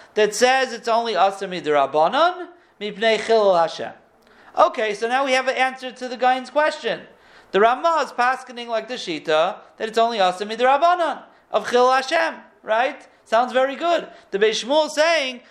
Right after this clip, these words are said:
the Gra is asking it's Deraisa, the Shach is asking it's Deraisa.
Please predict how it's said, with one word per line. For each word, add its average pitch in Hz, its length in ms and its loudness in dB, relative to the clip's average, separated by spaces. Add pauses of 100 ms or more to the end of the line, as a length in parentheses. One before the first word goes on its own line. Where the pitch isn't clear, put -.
(140)
the 196 80 -8
Gra 262 520 4
is 226 120 -2
asking 254 400 0
it's 240 140 -10
Deraisa, 220 580 0
the 214 60 -4
Shach 254 360 0
is 233 120 -12
asking 240 340 -6
it's 226 160 -14
Deraisa. 196 600 0